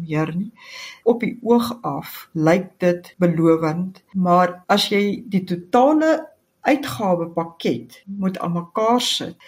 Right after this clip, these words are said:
nie net van die chirurgie nie, want dit is wat hulle doen. Hulle sê vir jou, "Wel, dit is wat die chirurgie jou gaan kos. Dit is wat die pakket gaan behels," maar daar's 'n groot mate van ekonomiese oneerlikheid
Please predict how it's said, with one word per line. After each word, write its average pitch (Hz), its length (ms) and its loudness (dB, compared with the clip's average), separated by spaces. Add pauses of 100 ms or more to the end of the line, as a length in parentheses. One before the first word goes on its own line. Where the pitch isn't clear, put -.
(260)
nie 330 240 0
net 262 340 2
van 196 200 0
die 175 100 -2
chirurgie 175 580 0
nie, 175 120 -4
want 165 220 -4
dit 233 140 0
is 339 100 2
wat 269 180 0
hulle 180 260 0
doen. 160 440 -2 (140)
Hulle 175 200 2
sê 233 260 0
vir - 60 -14
jou, 233 260 -4 (260)
"Wel, 180 160 4
dit 175 160 2
is 311 120 0
wat 269 120 4
die 233 100 -2
chirurgie 196 520 0
jou 165 240 2
gaan 170 300 -8
kos. 240 500 -2 (400)
Dit 185 200 2
is - 220 2
wat 190 380 2
die 170 120 0
pakket 247 580 0
gaan 185 260 -2
behels," 151 760 0
maar 202 260 0
daar's 190 260 4
'n 247 40 0
groot 339 520 0
mate 185 420 0
van 185 640 -4
ekonomiese 190 880 0
oneerlikheid 202 920 -2